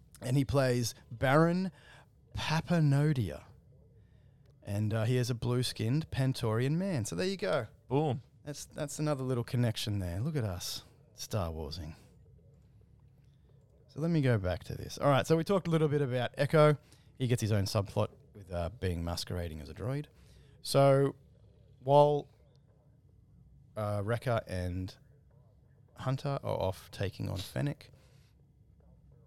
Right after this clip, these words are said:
Speaker 1: Tech is trying to get the ship back together. He's managed to find the piece that he needs, uh, with the help of Wrecker. I think this is before Wrecker goes off and,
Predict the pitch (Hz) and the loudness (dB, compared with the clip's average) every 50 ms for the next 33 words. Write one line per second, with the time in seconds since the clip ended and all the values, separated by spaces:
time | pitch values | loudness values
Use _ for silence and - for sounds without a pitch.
0 | - - _ - - - - - - - - - - - - - 151 135 - 127 | -20 -20 _ -20 -20 -20 -20 -20 -20 -20 -20 -20 -20 -20 -6 -2 -2 -2 -2 -4
1 | - - 131 110 113 104 117 - - - - - - - - - - 123 131 151 | 0 0 2 2 2 0 -2 -2 -2 -2 -2 -2 -2 -4 -6 -4 -4 -2 -2 0
2 | 156 180 185 - - - - - - - - - - - - - - - - - | 0 0 -4 -6 -12 -20 -20 -20 -20 -20 -20 -20 -20 -20 -20 -20 -20 -20 -20 -20
3 | - - - - 117 135 143 131 120 - 107 - - 117 113 110 107 104 - - | -20 -20 -10 -2 4 4 6 6 4 2 -2 0 2 2 4 4 2 2 0 -2
4 | 117 107 - - 98 101 98 107 117 127 139 147 143 - - - - 95 95 92 | -2 -2 -2 -4 -2 0 2 2 4 4 2 2 0 -2 -6 -4 -4 -2 -2 0
5 | 90 90 104 - _ _ - - - - 104 104 82 87 92 110 101 - 101 87 | -2 -2 -4 -8 _ _ -20 -20 -20 -10 -10 -8 -6 0 0 0 0 0 -4 -6
6 | 90 90 104 120 - 139 135 131 101 98 107 - - 101 90 90 90 - - 101 | -2 -2 -2 -2 0 -2 -2 -2 -2 -4 -4 -6 -6 -8 -8 -8 -8 -4 -2 -2
7 | 92 90 92 - - 87 95 95 90 90 98 95 - - 98 90 85 | -2 -2 -4 -4 -4 -4 -4 -4 -2 -2 -4 -4 -4 -4 -4 -4 -4